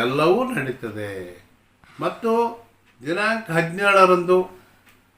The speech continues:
ಒಂದು ಸೂರ್ಯಗ್ರಹ, ನಿಮ್ಮ ಒಂದು ಸಪ್ತಮಾಧಿಪತಿ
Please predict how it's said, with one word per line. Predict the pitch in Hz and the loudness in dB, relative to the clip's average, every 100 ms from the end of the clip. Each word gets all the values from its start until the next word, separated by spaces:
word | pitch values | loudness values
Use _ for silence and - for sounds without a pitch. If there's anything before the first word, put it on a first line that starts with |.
| _ _ _ _ - | _ _ _ _ -16
ಒಂದು | 147 156 156 143 139 - - | -10 -6 -4 -6 -10 -14 -4
ಸೂರ್ಯಗ್ರಹ, | - 190 240 220 208 139 135 - - _ _ _ _ _ _ _ _ _ _ _ | 4 6 6 4 4 4 4 0 -8 _ _ _ _ _ _ _ _ _ _ _
ನಿಮ್ಮ | 139 156 156 | -10 -6 -4
ಒಂದು | 147 | -4
ಸಪ್ತಮಾಧಿಪತಿ | 151 147 - 202 208 202 196 185 185 | -4 -6 -2 0 2 2 0 -6 -8